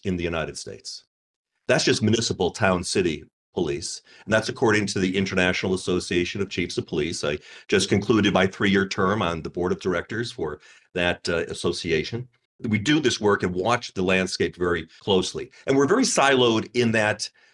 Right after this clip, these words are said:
there's two things happening in my experience. One is that it is difficult to connect all those dots when you have so many different jurisdictions and entities, systems of interoperable communications. A-, and so there's that piece.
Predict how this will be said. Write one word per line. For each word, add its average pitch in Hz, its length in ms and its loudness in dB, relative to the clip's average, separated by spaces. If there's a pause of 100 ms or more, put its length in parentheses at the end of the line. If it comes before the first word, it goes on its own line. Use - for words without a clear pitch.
there's 127 160 0
two 202 140 0
things 151 220 -2
happening 95 520 -2
in 104 180 -4
my 104 160 2
experience. 90 640 -4 (460)
One 135 340 2
is 107 300 -2
that 107 340 0 (260)
it 127 100 0
is 127 140 2
difficult 151 500 0
to 113 80 -2
connect 120 420 0
all 95 340 0
those 90 300 -2
dots 92 460 -2
when 98 80 -6
you 95 80 -4
have 98 140 -2
so 123 280 0
many 123 160 0
different 98 300 -2
jurisdictions 127 880 -2 (260)
and 92 140 -6
entities, 123 580 0
systems 143 460 0
of 98 80 -6
interoperable 107 760 0
communications. 107 1000 0 (360)
A-, 113 240 -6
and 104 300 0 (180)
so 131 160 2
there's 123 200 2
that 143 240 0
piece. - 460 -10